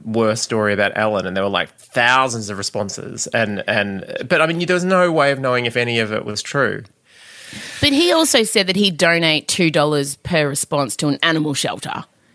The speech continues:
Speaker 2: So,
Speaker 1: I'm still
Speaker 2: you know,
Speaker 1: not sure
Speaker 2: like
Speaker 1: that the net thing was a lot of good in the world. But anyway, sure, yes.
Speaker 2: No, but I just, I mean, imagine being the type of person who thinks it's okay to tweet, "Tell me your meanest stories about another human,"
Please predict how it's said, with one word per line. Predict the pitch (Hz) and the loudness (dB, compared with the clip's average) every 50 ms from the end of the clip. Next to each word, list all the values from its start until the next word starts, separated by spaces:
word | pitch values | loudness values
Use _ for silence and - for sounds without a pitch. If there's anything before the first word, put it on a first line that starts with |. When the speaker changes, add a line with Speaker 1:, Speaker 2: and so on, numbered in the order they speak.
| _ _ _ _ _ | _ _ _ _ _
Speaker 2:
So, | - - 208 196 | 0 2 4 4
Speaker 1:
I'm | 180 156 156 151 151 175 269 320 | 4 4 4 2 2 2 2 2
still | - - 392 381 | 4 4 6 6
Speaker 2:
you | 349 | 8
know, | 339 277 | 8 6
Speaker 1:
not | 208 170 | 6 4
sure | 165 - 175 180 185 | 2 2 4 6 4
Speaker 2:
like | 180 170 | 6 4
Speaker 1:
that | 170 147 117 | 4 4 4
the | 160 151 | 2 4
net | 156 160 143 - - | 4 4 4 2 2
thing | - 156 151 139 131 | 2 2 2 2 2
was | 131 107 | 0 0
a | 127 131 | 2 2
lot | 127 127 127 | 2 2 2
of | 123 101 | 2 0
good | 131 131 113 | 0 0 0
in | 110 110 | 0 0
the | 110 | 0
world. | 101 101 107 104 98 123 131 | 0 0 -2 0 -2 -4 2
But | - 190 160 | 2 2 4
anyway, | 165 139 127 110 107 101 - | 4 2 2 2 2 0 0
sure, | - - 185 170 139 110 - - - | 2 2 4 4 4 2 0 -4 -6
yes. | 117 120 123 110 98 - - - - - _ _ _ - - | -2 -2 0 0 0 -2 -6 -8 -12 -16 _ _ _ -10 -2
Speaker 2:
No, | - 311 330 349 330 294 254 202 185 190 185 | 2 4 6 6 6 6 6 6 4 6 4
but | 285 294 | 4 2
I | 339 339 | 2 0
just, | - 359 - - 320 | 0 -2 0 0 0
I | - - 277 | 2 4 4
mean, | 330 349 453 | 4 4 2
imagine | 494 508 539 508 508 508 | 2 0 -2 0 2 2
being | 554 571 | 2 2
the | 622 587 | 2 0
type | - 392 403 - | 0 0 0 0
of | - 294 | 0 2
person | - 240 233 233 - - 220 202 | 2 2 4 2 2 2 2 2
who | 202 196 202 196 | 2 4 2 2
thinks | - - 208 196 - 214 | 2 0 -2 0 0 -2
it's | 170 - - | -2 -2 0
okay | - 175 - - 170 165 | 0 -2 0 0 -2 0
to | 160 160 | 0 -2
tweet, | 156 - 175 156 151 - | -2 0 0 0 0 -2
"Tell | 180 175 | -4 -4
me | 170 165 160 | -2 0 0
your | 151 143 | 2 2
meanest | 139 143 143 143 139 143 - | 2 2 2 0 0 0 -2
stories | - - 135 135 143 143 139 | -4 -4 -4 -4 -4 -4 -4
about | 131 127 120 131 | -4 -4 -4 -2
another | 139 135 135 127 | -4 -4 -4 -6
human," | 139 - 131 139 143 123 - - | -6 -4 -2 -2 -2 -4 -6 -8